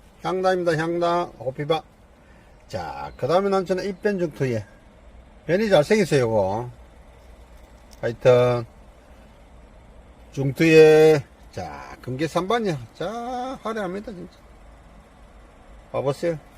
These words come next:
금계 삼 번입니다.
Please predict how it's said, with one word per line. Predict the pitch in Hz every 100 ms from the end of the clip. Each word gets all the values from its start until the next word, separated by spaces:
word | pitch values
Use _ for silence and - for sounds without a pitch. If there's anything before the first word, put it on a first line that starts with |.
| - - - - - - - - - - -
금계 | 139 147
삼 | 147 165
번입니다. | 165 165 160 156 156 156 156 160 156